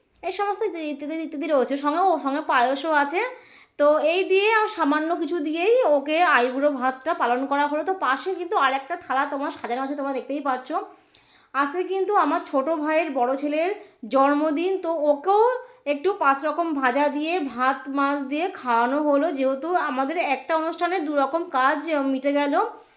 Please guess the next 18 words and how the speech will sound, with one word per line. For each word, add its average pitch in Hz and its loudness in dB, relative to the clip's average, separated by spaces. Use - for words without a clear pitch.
তো 311 -6
দেখো, 320 2
এ-, 311 4
এরা 294 2
কিন্তু 339 -4
বাংলাদেশ 294 2
থেকে 339 -2
কিন্তু 330 -2
এসছে, 277 2
সুদূর 339 4
বাংলাদেশ 294 0
থেকে 320 -6
কিন্তু 320 -4
এরা 302 2
এই 285 0
ইন্ডিয়াতে 277 -2
বিয়ের 262 -2
অকেশনে 277 -2